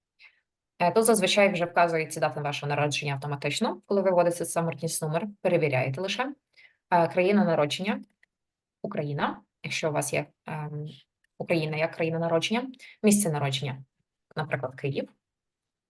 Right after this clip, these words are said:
Е, сімейний стан, тут ви обираєте, який у вас сімейний стан, в даному випадку не одружена. Якщо у вас є, е, цивільні партнери, це так звані самбо, в даному випадку ні. І чи у вас є діти, в даному випадку ні.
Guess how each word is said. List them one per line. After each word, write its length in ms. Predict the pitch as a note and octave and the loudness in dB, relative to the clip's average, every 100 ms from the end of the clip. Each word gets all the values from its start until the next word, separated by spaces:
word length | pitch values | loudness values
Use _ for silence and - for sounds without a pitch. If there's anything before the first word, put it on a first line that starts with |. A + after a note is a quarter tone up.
| _ | _
Е, 300 | E3+ D#3+ D#3 | -4 -2 -4
сімейний 460 | D#3 - F3 F3 D#3 | -2 0 2 2 0
стан, 440 | C3+ E3 G3 - - _ | -2 -2 -2 -6 -16 _
тут 160 | - F3+ | -8 0
ви 100 | E3 | 0
обираєте, 400 | D3 D3+ D3+ D3+ | 2 2 0 -2
який 220 | D3 D3 | -4 -4
у 40 | |
вас 160 | C#3 C3+ | -2 -4
сімейний 240 | D3 C#3 | -4 -6
стан, 320 | - - G3 C4 | -8 -4 -4 0
в 40 | |
даному 260 | - D3+ D3 | -2 0 -2
випадку 380 | C#3+ - - | -4 -8 -8
не 100 | D3 | -6
одружена. 520 | D3 C#3 - - G#3 G#3 _ _ _ _ _ _ _ _ _ _ _ _ _ - | -6 -6 -8 -4 -6 -6 _ _ _ _ _ _ _ _ _ _ _ _ _ -6
Якщо 300 | F3+ G#3+ G3 | 2 6 6
у 20 | |
вас 240 | F3 - | 6 4
є, 260 | F3 D#3 C3+ - | 2 2 0 -4
е, 220 | E3 D#3 | -2 -2
цивільні 360 | - D#3+ D#3+ | -2 0 -2
партнери, 560 | D#3 D#3 - D#3+ A3+ C#4+ - _ _ _ | -2 -4 0 0 0 -2 -8 _ _ _
це 160 | - D3+ | -2 -2
так 140 | D3 | 0
звані 260 | D3 D#3 D3+ | -2 -2 -2
самбо, 360 | - C#3+ - | -2 0 0
в 220 | - - | 0 -4
даному 300 | - D#3+ D3+ | -4 -2 -2
випадку 340 | D3 D3 - D3+ | -6 -10 -10 -4
ні. 300 | F3 - - _ _ _ | -4 -4 -8 _ _ _
І 80 | |
чи 140 | - F3+ | 2 4
у 40 | |
вас 220 | D#3+ D#3 | 4 2
є 60 | F#3 | -2
діти, 280 | F#3+ E3+ A#3+ | -2 -2 -2
в 200 | C4+ _ | -6 _
даному 240 | E3 D#3+ | -4 -2
випадку 380 | D3+ D3 - - | -2 -2 -4 -8
ні. 220 | D3+ - | -10 -10